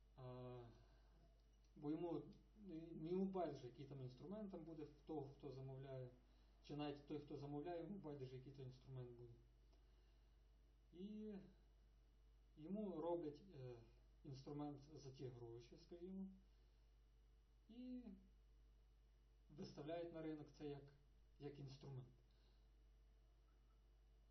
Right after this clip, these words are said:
Потім приходить якийсь, е, чувак, типа я, і думає: От мені треба хороший секатор, давай, ну, я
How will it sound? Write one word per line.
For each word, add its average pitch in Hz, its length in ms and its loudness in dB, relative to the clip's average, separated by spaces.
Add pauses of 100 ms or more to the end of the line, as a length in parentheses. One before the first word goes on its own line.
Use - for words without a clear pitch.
(460)
Потім 160 460 2 (340)
приходить 156 720 2
якийсь, 135 580 -6
е, 131 240 0
чувак, 139 460 -2
типа 143 240 -4
я, 139 300 -2 (720)
і 151 220 2
думає: 151 360 2
От 190 180 4 (460)
мені 143 220 0
треба 147 340 -2
хороший 143 300 -2
секатор, 127 360 -4
давай, 131 220 2
ну, 185 100 2
я 156 220 0